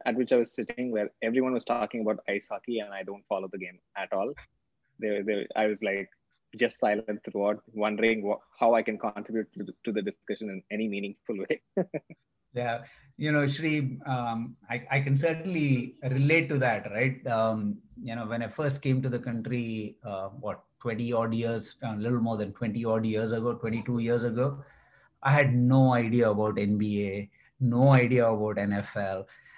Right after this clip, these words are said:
Speaker 2: And it's hard to build a, a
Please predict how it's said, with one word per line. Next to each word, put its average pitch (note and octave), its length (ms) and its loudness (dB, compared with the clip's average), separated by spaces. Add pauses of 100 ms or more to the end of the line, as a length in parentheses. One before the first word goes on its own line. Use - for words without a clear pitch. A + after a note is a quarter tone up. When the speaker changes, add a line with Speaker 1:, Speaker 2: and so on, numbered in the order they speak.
Speaker 2:
And C3 140 4
it's D3 300 2
hard A2+ 800 6 (480)
to C3+ 60 0
build C#3 440 2
a, B2 320 6 (140)
a B2 80 -4